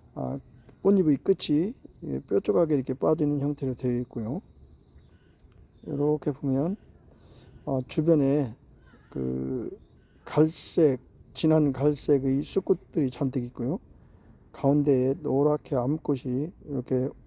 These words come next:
올라와 있는 모습을 확인할 수 있습니다. 그리고요, 이렇게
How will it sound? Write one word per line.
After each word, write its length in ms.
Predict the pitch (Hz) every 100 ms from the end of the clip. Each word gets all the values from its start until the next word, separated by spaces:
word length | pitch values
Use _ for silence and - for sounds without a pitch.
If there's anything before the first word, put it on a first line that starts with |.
| -
올라와 460 | 135 143 147 139 131
있는 240 | 123 120
모습을 480 | 117 123 135 127 -
확인할 360 | - - 151 127
수 120 | -
있습니다. 400 | 143 147 135 127 - - - - - - - - - - - - - - - - - - - - _ -
그리고요, 340 | - 127 131 196 - - - - - - - -
이렇게 640 | 139 131 - 139 135 139